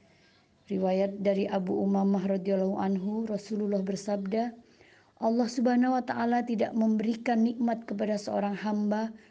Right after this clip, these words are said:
kemudian ia memuji Allah Subhanahu wa Ta'ala atas nikmatnya, kecuali pujiannya itu lebih utama dari nikmat itu sendiri, meskipun kenikmatan itu sangat besar." Kemudian,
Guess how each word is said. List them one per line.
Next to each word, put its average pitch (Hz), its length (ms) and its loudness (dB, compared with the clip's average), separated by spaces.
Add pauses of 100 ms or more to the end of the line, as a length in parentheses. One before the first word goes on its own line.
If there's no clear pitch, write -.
kemudian 202 400 2
ia 208 240 2
memuji 202 560 0
Allah 214 320 0
Subhanahu 202 480 0
wa 202 80 -6
Ta'ala 190 320 -4
atas 202 320 -6
nikmatnya, 226 560 -2 (400)
kecuali 202 640 0
pujiannya 190 640 0
itu 180 240 -2 (320)
lebih 190 480 2
utama 202 560 0
dari 180 320 -2
nikmat 196 420 -2
itu 185 240 -6
sendiri, 175 400 -6 (240)
meskipun 226 640 -2
kenikmatan 190 640 -4
itu 196 400 -4 (320)
sangat 196 560 -6
besar." 180 560 -12 (2500)
Kemudian, 262 640 4